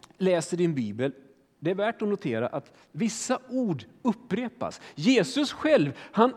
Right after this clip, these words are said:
upprepar det här ordet vid flera tillfällen när vi läser evangelierna. Vid inte mindre än fyra tillfällen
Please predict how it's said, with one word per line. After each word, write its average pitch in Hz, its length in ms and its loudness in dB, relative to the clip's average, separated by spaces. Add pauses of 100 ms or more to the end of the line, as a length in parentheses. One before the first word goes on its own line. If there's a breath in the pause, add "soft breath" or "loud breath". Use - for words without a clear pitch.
upprepar 285 760 2
det 262 60 2
här 226 140 4
ordet 170 300 4 (140)
vid 190 160 2
flera 247 540 4
tillfällen 269 880 4
när 214 120 8
vi 240 80 0
läser 202 380 4
evangelierna. 226 680 4 (520 loud breath)
Vid 226 140 4
inte 285 240 2
mindre 233 340 6
än 214 100 8
fyra 247 580 2
tillfällen 254 800 2